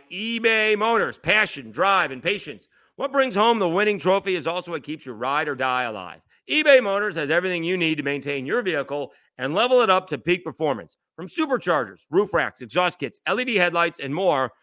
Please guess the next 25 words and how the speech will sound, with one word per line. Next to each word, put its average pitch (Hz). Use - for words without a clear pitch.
whether 131
you're 143
into 123
speed, 240
power, 196
or 147
style, 165
eBay 277
Motors 226
has 131
got 160
you 120
covered. 110
With 127
over 147
a -
hundred 240
twenty-two 196
million 196
parts 185
for 151
your 131
ride 180
or 170
die, 127